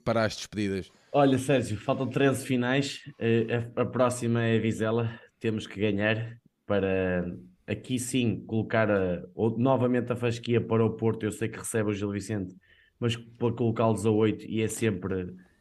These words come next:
Speaker 2: é sempre importante colocar essa pressão extra e, portanto, a final de, de Vizela é muito importante. Hoje, eh, foi mais uma vitória, eh,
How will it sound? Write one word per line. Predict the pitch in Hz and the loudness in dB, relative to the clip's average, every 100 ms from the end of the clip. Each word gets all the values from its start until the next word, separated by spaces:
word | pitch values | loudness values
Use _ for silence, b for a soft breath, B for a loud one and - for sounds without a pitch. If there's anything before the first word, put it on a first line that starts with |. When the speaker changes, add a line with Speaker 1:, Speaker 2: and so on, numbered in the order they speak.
| b b | b b
Speaker 2:
é | 123 | -2
sempre | 120 139 127 117 113 110 113 | 0 2 2 4 4 4 2
importante | 107 110 - 113 101 90 104 98 95 92 87 85 - - _ _ _ | -2 -2 -2 -2 -2 -4 -4 -2 0 -2 -2 -4 -10 -18 _ _ _
colocar | - 120 127 | -4 0 2
essa | 117 117 117 | 2 2 -4
pressão | - - 101 110 | -4 -4 0 0
extra | 120 120 110 | 0 -2 -4
e, | 101 | -4
portanto, | - - 104 87 | -6 -4 -4 -2
a | 98 | -4
final | - 104 107 95 | -2 -2 0 -2
de, | 101 | -4
de | 85 | -4
Vizela | 95 92 98 | -4 -2 0
é | 98 | 0
muito | 101 95 | -2 -4
importante. | 92 92 104 107 - - | -6 -4 -2 -4 -6 -4
Hoje, | 107 127 117 101 101 - b b b - | 2 4 2 0 -6 -14 b b b 0
eh, | 110 107 | 2 2
foi | 107 113 | 0 0
mais | 120 120 | 0 0
uma | 113 110 | 2 0
vitória, | 110 120 123 127 123 - - _ _ - | 0 0 2 0 -4 -12 -20 _ _ -4
eh, | 101 98 | 0 0